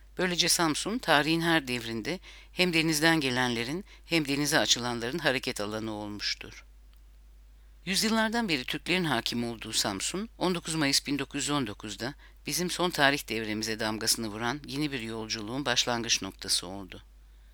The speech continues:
On dokuz Mayıs bin dokuz yüz on dokuzda Mustafa Kemal'in karaya ayak bastığı dar,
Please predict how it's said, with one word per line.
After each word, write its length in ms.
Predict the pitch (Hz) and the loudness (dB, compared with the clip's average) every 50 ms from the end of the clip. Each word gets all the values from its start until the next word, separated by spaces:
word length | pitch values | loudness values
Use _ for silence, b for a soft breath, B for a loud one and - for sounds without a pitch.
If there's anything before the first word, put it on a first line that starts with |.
| b b - | b b -4
On 120 | 151 170 | -4 -4
dokuz 220 | 175 - - 156 | -4 -6 -6 -4
Mayıs 320 | 147 143 143 143 143 - - | 0 0 2 2 0 0 0
bin 120 | 139 143 | -4 -4
dokuz 240 | 143 143 - 151 147 | -4 -6 -6 -4 -4
yüz 80 | 143 165 | 0 0
on 180 | 160 156 139 | 0 0 0
dokuzda 440 | 123 - - 101 95 90 117 131 165 B B B B B B B - | -2 -4 -6 -8 -6 -4 -4 -4 -4 B B B B B B B -10
Mustafa 320 | 117 - - 160 156 165 | -4 -2 0 0 0 0
Kemal'in 380 | - - 160 160 160 151 165 160 | 0 0 2 2 2 0 -2 -2
karaya 400 | - 160 143 147 156 165 135 90 | 0 2 2 4 4 4 4 4
ayak 320 | 90 117 120 120 - - | 4 2 0 -2 -2 -4
bastığı 500 | 107 113 110 - - - 113 143 170 160 - - | -4 0 0 0 0 -2 -4 -6 -6 -8 -2 4
dar, 340 | 123 120 123 139 151 - | 6 6 6 6 2 -2